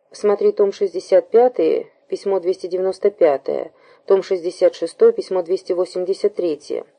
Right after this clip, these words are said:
Переписка, том второй, письмо пятьсот тридцать второе. И четвертое. В воскресенье после напечатания в Ниве было выпущено отдельной книгой в двух изданиях. Одно из них с иллюстрациями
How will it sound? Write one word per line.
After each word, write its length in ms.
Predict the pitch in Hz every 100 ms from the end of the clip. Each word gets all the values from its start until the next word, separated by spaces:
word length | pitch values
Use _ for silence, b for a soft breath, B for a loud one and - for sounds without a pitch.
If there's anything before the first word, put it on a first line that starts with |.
| _ b b b b b
Переписка, 560 | 220 240 240 190 - 175
том 200 | - 175
второй, 460 | - 165 170 226 -
письмо 320 | 185 196 214
пятьсот 320 | - - 185
тридцать 320 | 170 156 175
второе. 560 | - 185 160 131 127 - _ _ _ _ _ _ _ _ _ _
И 80 | 208
четвертое. 840 | 254 247 202 151 - - - - _ _
В 80 | -
воскресенье 680 | 185 - 214 208 294 285 190
после 320 | - 202 190
напечатания 720 | 185 190 - 190 170 165 180
в 80 | 175
Ниве 380 | 175 151 135 - b b b
было 220 | - 277
выпущено 480 | 240 240 226 - 208
отдельной 380 | 175 180 175 156
книгой 360 | - 202 226 202
в 80 |
двух 240 | 156 175 -
изданиях. 680 | 180 151 147 131 - - _ b b b
Одно 320 | - 170 190
из 180 | 170 156
них 300 | 196 277 -
с 140 | - -
иллюстрациями 1040 | 170 160 - 220 226 - 214 214 208 208